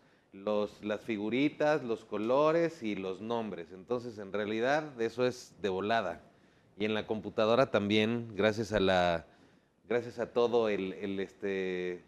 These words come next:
el desarrollo, pues también podemos tener lo mismo. O sea, podemos ponerle el nombre que queramos, pero ya tenemos cosas prehechas aquí que nos ayudan muchísimo a tener un orden. Porque yo creo que es muy importante tener un orden y tener colores,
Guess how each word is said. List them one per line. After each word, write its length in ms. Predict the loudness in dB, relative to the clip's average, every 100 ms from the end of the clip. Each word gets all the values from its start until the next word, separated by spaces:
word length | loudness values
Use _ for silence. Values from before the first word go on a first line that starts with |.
| -16
el 140 | -8
desarrollo, 600 | -6 -2 0 2 2 -2
pues 160 | -6 -6
también 300 | -6 -6 -4
podemos 560 | -2 -2 -4 -8 -10 -6
tener 460 | -4 -2 -2 -4 -10 -20 _ _ _ _
lo 200 | -2 0
mismo. 440 | 0 0 -2 -4 -4
O 20 |
sea, 160 | -4 0
podemos 300 | 2 0 -2
ponerle 320 | 0 2 2
el 80 | 0
nombre 240 | 0 -2
que 100 | -2
queramos, 400 | -2 0 0 -2
pero 220 | 0 2
ya 200 | 2 2
tenemos 460 | -2 -4 -4 -6 -8
cosas 480 | 0 0 0 -4 -6 -6
prehechas 880 | -2 0 -2 -4 -2 -2 -2 -10 -10
aquí 380 | -12 -6 -6 -8 -16 -20 _
que 80 | -6
nos 180 | -4 0
ayudan 340 | 4 6 4
muchísimo 680 | 2 -2 -4 -4 0 -2 -2
a 240 | -6 -6 -6
tener 380 | -4 -4 -4 -6
un 200 | -6 -2
orden. 420 | -2 -2 -6 -10 -18 -20 _
Porque 280 | -16 -8 -4
yo 160 | -4 -2
creo 160 | -4
que 180 | -2 0
es 160 | 0 -4
muy 240 | -4 -2
importante 540 | 0 -2 -2 -2 -4 -4
tener 260 | -2 -2
un 160 | -2 0
orden 260 | 0 0
y 80 | -2
tener 360 | -4 -4 -4 -2
colores, 520 | 0 2 2 -2 -8